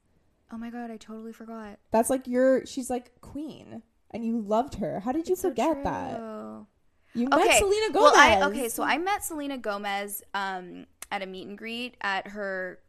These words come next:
Speaker 1: one of her concerts in Montreal. It was during her Revival Tour era.
Speaker 2: Mm-hmm.
Speaker 1: My sister was able to get me,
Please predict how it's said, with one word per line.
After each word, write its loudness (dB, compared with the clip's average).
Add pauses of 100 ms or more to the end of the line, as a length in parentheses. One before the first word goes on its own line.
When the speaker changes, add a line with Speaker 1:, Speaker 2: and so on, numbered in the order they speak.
(100)
Speaker 1:
one -6
of -12
her -12
concerts -12 (120)
in -14 (120)
Montreal. -8 (340)
It -8
was -6
during -8
her -8
Revival -8
Tour -10
era. -6
Speaker 2:
Mm-hmm. -14
Speaker 1:
My -6
sister -6
was -8
able -10
to -10
get -8
me, -14